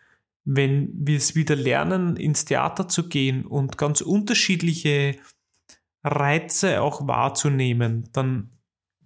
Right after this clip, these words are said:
kann ich mir gut vorstellen, dass man für solche schlechten, falschen, teilweise auch wirklich, wirklich Fake News gar nicht mehr so empfänglich ist, weil man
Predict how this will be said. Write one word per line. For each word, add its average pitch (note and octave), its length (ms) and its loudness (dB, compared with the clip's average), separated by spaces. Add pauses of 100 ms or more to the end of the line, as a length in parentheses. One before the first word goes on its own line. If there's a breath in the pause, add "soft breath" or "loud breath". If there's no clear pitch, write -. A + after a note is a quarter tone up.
(140)
kann D3 180 0
ich D3+ 80 2
mir D#3+ 160 2
gut E3+ 240 -2
vorstellen, D#3+ 580 0
dass D#3 200 0
man D#3+ 140 0
für D#3+ 180 0
solche D#3+ 560 0 (920 loud breath)
schlechten, D3 920 0
falschen, C#3+ 1200 0
teilweise D3+ 460 0
auch D3 160 -2
wirklich, F3 460 0 (100)
wirklich E3 540 0
Fake - 480 0
News D3+ 380 2
gar E3 120 2
nicht G3+ 100 2
mehr A3+ 120 0
so A#3 120 -2
empfänglich A#3 720 0
ist, C3+ 320 -2
weil C#3 200 0
man F3 380 0